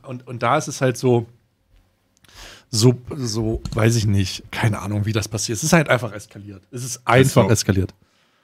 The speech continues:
Speaker 2: Ähm, bist du auf Dings, sag schnell, bist du, ähm, im Stream heute darauf gekommen, dass ihr wieder über Ist Stream Arbeit geredet habt wegen ihrem Tweet oder was?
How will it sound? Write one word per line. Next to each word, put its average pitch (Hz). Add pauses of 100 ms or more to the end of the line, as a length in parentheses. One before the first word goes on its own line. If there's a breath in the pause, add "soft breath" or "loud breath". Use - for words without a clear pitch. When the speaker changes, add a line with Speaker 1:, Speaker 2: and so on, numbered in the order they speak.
(500)
Speaker 2:
Ähm, 82 (1120)
bist 104
du 95
auf 87
Dings, 120
sag 95
schnell, 90
bist 92
du, 87
ähm, 73 (200)
im 90
Stream 92
heute 87
darauf 82
gekommen, 80
dass 80
ihr 78
wieder 80
über 73
Ist -
Stream 82
Arbeit 98
geredet 98
habt 80
wegen 87
ihrem 87
Tweet 117
oder 139
was? 170